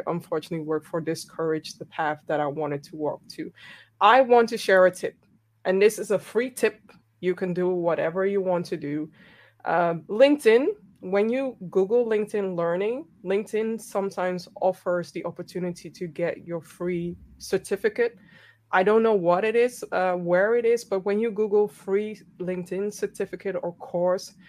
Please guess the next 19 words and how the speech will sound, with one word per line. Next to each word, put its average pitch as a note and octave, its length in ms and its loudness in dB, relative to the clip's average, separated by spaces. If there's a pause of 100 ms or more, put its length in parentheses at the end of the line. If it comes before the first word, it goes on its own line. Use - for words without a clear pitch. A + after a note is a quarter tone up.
(300)
you G3+ 320 -2
may F#3 300 0
find F3 640 -6
a - 100 -12
free E3+ 380 -8
LinkedIn E3 580 -8
certificate. G3 560 -4
You G3 100 -2
can G3 220 0
go F3+ 160 4
to F#3 140 -2
Coursera. A#3+ 840 2 (300)
Coursera G#3 560 2
is F3 120 -4
also F#3 340 0
offering A3 460 -2
sponsorship G#3+ 800 -6
as F#3 220 -8
well. F3+ 400 -2